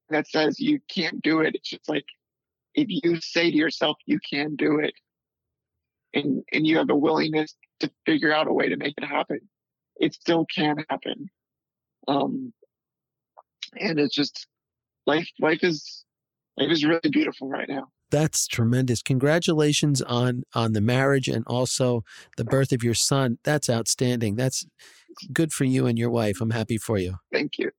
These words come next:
Speaker 1: So that's one more thing I'd wanna say. First, thank you on that. But, like, those barriers I talked about, like,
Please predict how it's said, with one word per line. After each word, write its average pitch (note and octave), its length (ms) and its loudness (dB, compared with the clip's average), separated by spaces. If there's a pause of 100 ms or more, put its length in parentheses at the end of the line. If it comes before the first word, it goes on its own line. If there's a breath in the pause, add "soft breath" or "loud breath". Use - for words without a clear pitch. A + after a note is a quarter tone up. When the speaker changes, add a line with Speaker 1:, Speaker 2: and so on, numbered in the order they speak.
(100)
Speaker 1:
So E3+ 160 -2
that's F3 300 0
one E3 180 -2
more E3+ 180 0
thing - 180 -2
I'd - 140 -2
wanna C#3 200 -4
say. C#3+ 260 -2 (600)
First, E3 340 0
thank D#3+ 220 0
you E3 120 2
on D3 140 -2
that. D3 300 0
But, C#3+ 140 -2 (480)
like, D#3 140 2 (800)
those E3+ 240 2
barriers E3+ 480 2
I C#3 80 0
talked C3 300 -2
about, - 300 -4 (600)
like, D#4+ 180 0